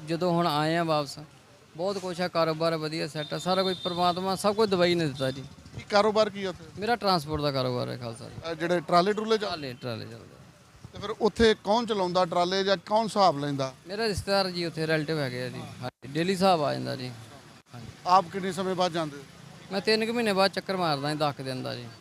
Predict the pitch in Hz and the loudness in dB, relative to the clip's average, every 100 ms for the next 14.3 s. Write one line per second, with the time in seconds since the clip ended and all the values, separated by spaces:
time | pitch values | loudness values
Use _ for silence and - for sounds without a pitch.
0 | - - - - 139 127 123 - 180 196 | -20 -20 -20 -10 -6 -4 -4 0 2 2
1 | 180 160 170 160 156 147 135 120 120 113 | 2 -2 -6 -6 -4 -2 -2 -2 -4 -6
2 | 113 123 110 110 120 120 117 - - 180 | -6 -8 -8 -6 -8 -8 -14 -18 -18 -14
3 | 185 185 208 220 214 175 - 220 202 185 | -12 -2 2 2 2 -4 -6 -4 -2 -2
4 | 180 143 120 - - - - - - - | -2 -4 -6 -10 -20 -20 -20 -20 -18 -6
5 | 190 196 214 185 143 123 120 110 117 - | -4 -2 -2 -2 -4 -6 -8 -10 -12 -16
6 | - - - - 139 - 139 143 139 139 | -18 -20 -20 -20 -20 -10 -6 -4 -2 -2
7 | 139 147 156 190 196 190 220 202 214 208 | -2 -2 -2 -2 -2 0 0 2 0 0
8 | 185 175 170 185 170 160 143 143 143 139 | -2 -2 -2 0 2 2 0 -2 -4 -4
9 | 131 135 156 185 175 165 180 156 170 180 | -6 -8 -6 -4 -4 -4 -4 -2 -4 -2
10 | 175 160 139 131 123 123 120 117 - - | -2 -2 -4 -4 -6 -10 -12 -12 -14 -14
11 | 262 247 226 277 285 285 262 - 247 208 | -4 -2 6 6 6 2 0 4 2 2
12 | 214 233 214 220 214 214 233 240 196 202 | 0 2 4 6 6 6 4 4 6 4
13 | 240 - 240 269 240 160 202 208 190 190 | 4 2 4 6 4 6 4 4 -2 -2
14 | 185 165 147 | -2 -2 -4